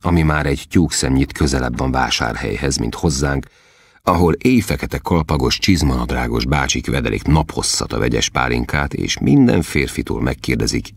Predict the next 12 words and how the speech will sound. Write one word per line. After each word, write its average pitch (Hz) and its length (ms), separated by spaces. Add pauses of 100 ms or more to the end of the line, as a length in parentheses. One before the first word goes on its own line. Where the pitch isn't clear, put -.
egyik 50 380
fele 50 260
véletlenül 62 600
nem 58 220
nő-e. 50 640 (960)
Szóval 180 320
arra 175 240
felé 69 280
tekertünk, 80 640
mikor 62 260
Srivanek 64 480
bácsi, 65 500